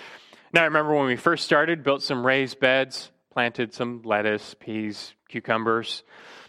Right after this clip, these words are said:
all by seed, wondering if anything would actually happen. Days later, we came back, and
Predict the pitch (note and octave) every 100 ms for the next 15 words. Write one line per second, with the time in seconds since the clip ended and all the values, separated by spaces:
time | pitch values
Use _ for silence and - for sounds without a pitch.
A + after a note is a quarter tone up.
0 | _ E3+ F3+ F3+ F3 - F3+ E3 F#3+ A#3
1 | - _ _ _ _ _ _ C3+ D#3+ F3+
2 | F#3 F3 D3 G3+ A3+ G#3 F#3 F3 F3+ -
3 | E3 C#3+ C#3+ E3+ G#3+ A#3 - - _ -
4 | A#2+ F3 D#3+ D#3 E3+ D#3 C3+ D#3+ C#3+ C3+
5 | C#3+ E3+ C3+ A2